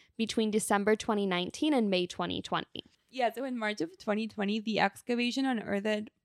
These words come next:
Speaker 2: pottery and wooden poles that were identified as prehistoric by a team of underwater archaeologists. The artifacts were then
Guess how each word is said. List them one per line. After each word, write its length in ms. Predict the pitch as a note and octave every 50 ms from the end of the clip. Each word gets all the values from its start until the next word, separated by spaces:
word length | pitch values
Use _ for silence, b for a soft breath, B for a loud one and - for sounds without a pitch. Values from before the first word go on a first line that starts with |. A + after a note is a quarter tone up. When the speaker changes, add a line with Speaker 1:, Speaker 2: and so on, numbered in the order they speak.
| _ _ - -
Speaker 2:
pottery 480 | G#3 G3 F#3+ G3 G3+ A3 B3 C4 C4
and 320 | C4 A3+ G#3+ G#3 G#3 G#3 G#3
wooden 280 | G#3 G3 G3+ G#3 G#3
poles 360 | G3+ - A3 G3+ F#3+ F#3+ G3+ G#3+
that 160 | A3+ - -
were 140 | - G#3 G3+
identified 600 | G3 G3 G3 F#3+ G3 - G3+ - B3 A#3+ A#3+ A#3+ -
as 220 | G#3+ G#3+ G3+ -
prehistoric 640 | - - A3 A3 G#3 G3 - - A3 G#3 G3+ G#3 G#3
by 80 | - A3
a 100 | G#3 G3+
team 180 | - G#3+ G#3
of 120 | G3+ G3+ -
underwater 500 | - G3+ G3+ G#3 G#3 G2+ G2 G2 F#3+ G3
archaeologists. 1000 | F#3+ G3 F#3+ - - - - G#3 G3+ A#3 B3+ C#4 D4+ E4 D#4+ - - - - - B B B B B B -
The 120 | - -
artifacts 500 | - A3 G#3+ A3 G#3 B3 B3 C4 B3 -
were 160 | A#3+ A3 G#3+
then 320 | G#3 G#3+ G3+ G3 G3 G#3